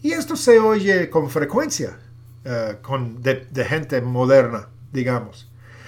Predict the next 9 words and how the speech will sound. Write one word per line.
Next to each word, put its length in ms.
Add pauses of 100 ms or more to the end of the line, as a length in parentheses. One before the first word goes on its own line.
(320)
Pero 380
yo 200
he 80
encontrado 640
que 120
lo, 200
hay 140
cristianos 640
también 540